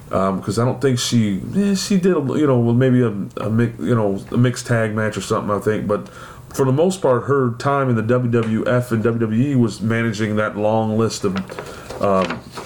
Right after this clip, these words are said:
that long list. And of course, she bounced around from W W E, and then she went to the W C W, then back to the W W E. So, but her big work with the W W E and W W F slash W W F,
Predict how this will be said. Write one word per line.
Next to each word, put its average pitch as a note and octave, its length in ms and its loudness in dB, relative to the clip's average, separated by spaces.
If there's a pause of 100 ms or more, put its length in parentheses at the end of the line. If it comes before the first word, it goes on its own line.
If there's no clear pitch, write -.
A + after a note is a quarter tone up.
(480)
that A#2 240 2
long A#2 260 2
list. A2+ 300 0
And G#2 100 -2
of F#2+ 60 -6
course, A#2+ 240 2
she A#2+ 200 2
bounced A2 400 -2
around G2+ 360 0
from F#2+ 340 0 (220)
W G2+ 240 0
W G2+ 360 0
E, F#2+ 300 2
and G2 140 2
then F#2+ 100 2
she G2 140 -4
went G2 180 0
to G#2+ 60 0
the G#2+ 80 2
W A2 260 0
C A#2+ 160 -2
W, G2 760 2 (280)
then G#2+ 220 0
back G#2 240 -2
to B2 100 0
the A2+ 80 2
W A2+ 300 0
W A2+ 320 2
E. G#2 460 0 (300)
So, A2+ 440 0 (160)
but A#2+ 220 0
her B2+ 260 2
big B2 560 0
work C3+ 360 2
with B2+ 120 2
the A2 60 -2
W A2 260 0
W G#2+ 340 0
E C3 320 2
and G#2 100 -2
W G#2+ 280 -2
W G#2+ 420 2
F - 240 -12
slash F2+ 380 -2
W F#2 240 -4
W F#2+ 340 0
F, G2+ 80 -4